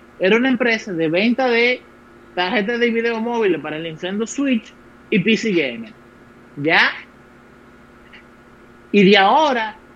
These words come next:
de la noche a la mañana, los mayores diseñadores de procesa-, de, de, de, de microprocesadores del mundo, con esta adquisición de A R M. Es un movimiento interesante, es un movimiento que definitivamente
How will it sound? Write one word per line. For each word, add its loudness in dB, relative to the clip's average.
de -4
la -8
noche -8
a -8
la -10
mañana, -10
los -8
mayores -2
diseñadores -4
de -4
procesa-, -10
de, -2
de, 0
de, -2
de -2
microprocesadores -2
del -6
mundo, -14
con 0
esta -2
adquisición -4
de -6
A -6
R -12
M. -16
Es 2
un 6
movimiento 6
interesante, 0
es -4
un -4
movimiento -4
que 0
definitivamente -4